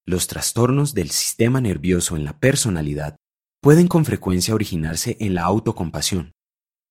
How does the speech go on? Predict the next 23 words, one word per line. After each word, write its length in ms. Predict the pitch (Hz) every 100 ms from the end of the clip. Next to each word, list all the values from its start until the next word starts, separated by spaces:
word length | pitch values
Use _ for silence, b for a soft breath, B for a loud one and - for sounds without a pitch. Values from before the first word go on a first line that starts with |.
| _
Los 200 | - 104
conflictos 580 | - 78 - 131 - 151
familiares 720 | 147 107 82 123 95 78 -
surgen 400 | - - 151 165
con 140 | 151 147
frecuencia 480 | - - 90 90 113
debido 340 | 85 78 80
al 100 | 85
egoísmo. 580 | 80 85 92 85 80 85 _ _ _ _ _ _ _
Todas 340 | 151 156 175 160
las 240 | 113 - -
áreas 460 | 147 127 78 78
de 100 | 85
la 100 | 82
vida 300 | 80 90 117
política 600 | 98 78 90 - - 78 -
y 160 | 98
económica 840 | 104 - 90 127 92 - - 78 _ -
están 340 | 104 - 127
empapadas 600 | 151 147 - 90 110 135
de 80 | 123
beneficio 600 | 87 78 76 87 78 73
propio. 420 | - 87 - -